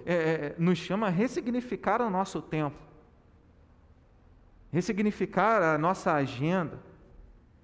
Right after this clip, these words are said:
Eles esta-, Pedro e André estavam pe-, pescando, Tiago e João estavam consertando as redes.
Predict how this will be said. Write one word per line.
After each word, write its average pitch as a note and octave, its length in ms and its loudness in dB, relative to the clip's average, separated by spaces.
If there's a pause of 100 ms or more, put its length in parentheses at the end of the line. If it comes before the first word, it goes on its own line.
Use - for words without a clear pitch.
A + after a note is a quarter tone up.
(1120)
Eles D#3 180 0
esta-, D3 240 0
Pedro F#3+ 460 0
e F#3+ 40 2
André E3 180 4
estavam F3+ 260 -2
pe-, F3 140 -2
pescando, D#3 640 -2
Tiago F3+ 340 0
e - 20 -6
João D#3+ 180 0
estavam G3+ 280 -2
consertando F#3+ 560 -2
as F3 120 -2
redes. D3+ 420 -2